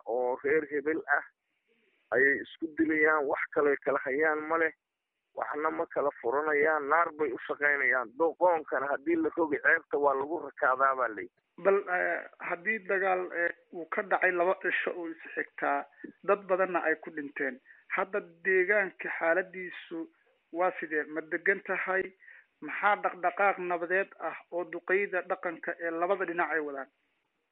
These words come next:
Speaker 1: Wax xiriira oo hadda toddobaadkan, hadda dagaalku wuxuu dhacay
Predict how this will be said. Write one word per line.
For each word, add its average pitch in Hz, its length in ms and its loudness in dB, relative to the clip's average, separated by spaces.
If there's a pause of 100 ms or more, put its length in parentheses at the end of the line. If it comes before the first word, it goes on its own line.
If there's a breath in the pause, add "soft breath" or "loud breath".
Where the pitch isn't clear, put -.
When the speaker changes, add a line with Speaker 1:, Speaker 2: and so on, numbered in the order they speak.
Speaker 1:
Wax 156 180 4
xiriira 160 540 4
oo 131 220 2
hadda 139 320 -2
toddobaadkan, 135 760 0
hadda 143 280 -2
dagaalku 139 520 0
wuxuu 139 320 -6
dhacay 147 400 -4